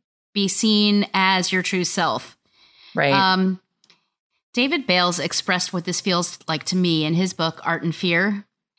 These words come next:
Speaker 1: when he said, "Consider that if artist equals self, then when inevitably you make flawed art, you're a flawed person.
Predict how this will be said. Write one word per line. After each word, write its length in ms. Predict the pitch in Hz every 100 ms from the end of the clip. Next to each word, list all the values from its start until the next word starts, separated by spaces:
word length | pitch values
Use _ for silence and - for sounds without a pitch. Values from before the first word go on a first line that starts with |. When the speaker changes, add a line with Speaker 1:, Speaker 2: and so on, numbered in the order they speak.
| _
Speaker 1:
when 140 | 196
he 160 | 190 208
said, 600 | 190 202 175 170 170 170 _ _ _
"Consider 540 | - 208 - 330 359 339
that 480 | 190 175 180 - - _ _ -
if 240 | 180 - -
artist 400 | 180 208 294 -
equals 360 | 240 233 226 214
self, 640 | - 180 120 143 - - _ _ _ _ _ -
then 380 | 180 185 185 185
when 440 | 185 180 185 180
inevitably 720 | - 185 214 214 175 165 165 165
you 180 | 180
make 220 | 175 156 -
flawed 400 | 196 170 185 -
art, 380 | 165 147 139 -
you're 200 | 175 165
a 60 | 151
flawed 420 | - 165 151 -
person. 560 | - 170 - 80 67